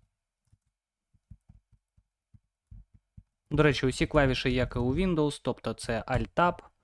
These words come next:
зміна вікна, або Alt F чотири, закривається наша програма, до цього звикати не треба. А в мене на цьому все.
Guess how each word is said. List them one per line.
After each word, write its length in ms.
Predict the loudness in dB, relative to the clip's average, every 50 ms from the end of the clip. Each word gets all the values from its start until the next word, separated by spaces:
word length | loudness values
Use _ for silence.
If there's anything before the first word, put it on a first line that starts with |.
| _ _ _ _ _ _ _ _ _ _ -4
зміна 360 | 0 2 2 4 2 2 0
вікна, 400 | 0 -2 -2 -2 -2 -2 -4 -8 _ _ _ _ _ _ _ _ _ _ _ _ _ _ _
або 320 | -2 2 4 4 4 4 4 4
Alt 240 | 2 2 2 0
F 120 | -2 -4 -4
чотири, 500 | -6 -6 -2 0 2 2 4 2 2 0 -4 _ _ _ _ _ _ _ _ _ _ _ _ _ _ _ _ _ _ _ _ _ _ _ _ _ _ _ _ _ _ _ -2
закривається 600 | -2 0 0 0 2 2 2 2 2 0 -2 -2
наша 220 | -2 -2 -2 -4
програма, 500 | -2 0 0 2 2 2 0 0 -2 -4 -8 -12 -18 _ _ _ _ _ _ _
до 120 | 0 0 2
цього 260 | 2 2 2 2 0
звикати 380 | 0 -2 0 0 0 0 0 -2
не 100 | -4 -2
треба. 320 | -2 -2 -2 -2 -4 -8 -10 _ _ _ _ _
А 100 | 0 2
в 40 | 4
мене 240 | 4 4 6 6 4
на 100 | 4 2
цьому 240 | 2 2 2 4 4
все. 280 | 2 0 0 -2 -2